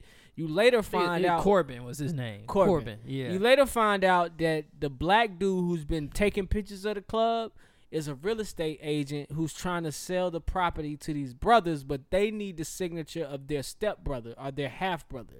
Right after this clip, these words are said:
Speaker 1: this black white guy.
Speaker 2: Yeah, so their dad had sex with a black woman
Speaker 1: Mm-hmm.
Speaker 2: and made a mixed baby.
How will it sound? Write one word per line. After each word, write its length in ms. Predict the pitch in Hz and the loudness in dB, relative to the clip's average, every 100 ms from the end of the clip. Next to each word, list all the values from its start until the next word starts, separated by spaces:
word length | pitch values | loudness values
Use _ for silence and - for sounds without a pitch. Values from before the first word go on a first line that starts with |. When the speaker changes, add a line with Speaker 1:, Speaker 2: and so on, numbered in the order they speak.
| - | -16
Speaker 1:
this 160 | 143 131 | -14 -12
black 300 | 123 151 143 | -6 -4 -4
white 320 | 147 151 135 | -4 -4 -4
guy. 260 | 120 104 - - | -10 -14 -16 -12
Speaker 2:
Yeah, 240 | 143 139 110 | -6 -4 -4
so 120 | 131 | -4
their 140 | 147 | -4
dad 260 | 151 156 143 | -2 -2 -2
had 120 | 143 | -2
sex 200 | 165 147 | -4 -8
with 100 | 131 | -8
a 20 | |
black 320 | 120 147 147 - | -6 -4 -4 -4
woman 320 | 123 113 113 - | -8 -10 -14 -10
Speaker 1:
Mm-hmm. 480 | 156 143 139 147 147 | -8 -6 -4 -2 -4
Speaker 2:
and 140 | 135 135 | -4 -4
made 200 | 139 131 | -6 -6
a 60 | |
mixed 300 | 139 135 - | -6 -6 -2
baby. 360 | 151 135 127 | -2 -2 -6